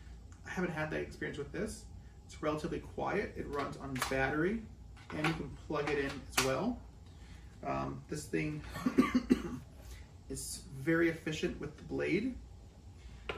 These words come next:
I love how I can adjust things on here. I'm not gonna go over the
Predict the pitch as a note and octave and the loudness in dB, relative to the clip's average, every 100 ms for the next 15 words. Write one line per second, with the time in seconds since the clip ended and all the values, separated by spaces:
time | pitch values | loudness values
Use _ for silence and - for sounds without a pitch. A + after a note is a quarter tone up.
0 | - C#3 C3+ - D3+ D3 - D#3+ D3 D3 | -2 4 6 8 4 2 0 2 2 2
1 | C3+ C3+ - - E3 D#3 D3+ D3+ D3+ D3 | 0 2 2 2 0 0 0 0 0 0
2 | D3 - C3+ C3+ C3+ - | 0 -2 -2 -2 -4 -8